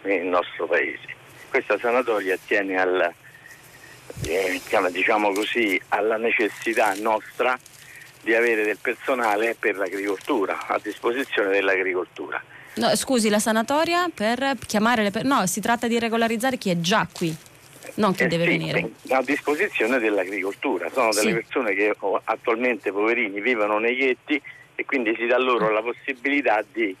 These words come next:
Speaker 1: rimanere nel nostro paese in maniera regolare,
Speaker 2: Sì.
Speaker 1: perché saranno impiegati nella raccolta dei pomodori, dei cocomeri.
Speaker 2: Sì.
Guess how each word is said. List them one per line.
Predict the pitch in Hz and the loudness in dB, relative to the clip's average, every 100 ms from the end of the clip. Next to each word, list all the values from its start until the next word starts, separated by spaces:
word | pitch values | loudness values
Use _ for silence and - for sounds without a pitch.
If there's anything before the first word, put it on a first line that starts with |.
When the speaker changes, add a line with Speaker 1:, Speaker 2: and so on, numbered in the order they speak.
| - - - | -16 -18 -12
Speaker 1:
rimanere | - 135 135 131 107 | -2 2 4 2 2
nel | 110 | 0
nostro | 117 117 - | 0 -2 0
paese | 107 120 113 - | 2 2 2 -2
in | 95 | -4
maniera | 113 110 98 | 0 2 2
regolare, | 110 127 139 117 117 | 2 2 2 2 0
Speaker 2:
Sì. | 117 190 - _ | 0 -2 -6 _
Speaker 1:
perché | - 151 - 107 - | -2 -2 0 -2 0
saranno | 143 110 104 | 0 0 -2
impiegati | 127 147 165 131 104 107 117 117 110 | -4 -2 0 2 2 0 -2 -8 -2
nella | 127 110 | -2 0
raccolta | 107 117 - 107 104 104 | 0 -2 0 -2 0 -2
dei | 92 92 | -2 -4
pomodori, | 95 90 98 123 127 113 | -6 -4 0 2 2 0
dei | 98 | -4
cocomeri. | 101 101 113 127 | -2 -2 -2 -2
Speaker 2:
Sì. | 120 226 | -2 -2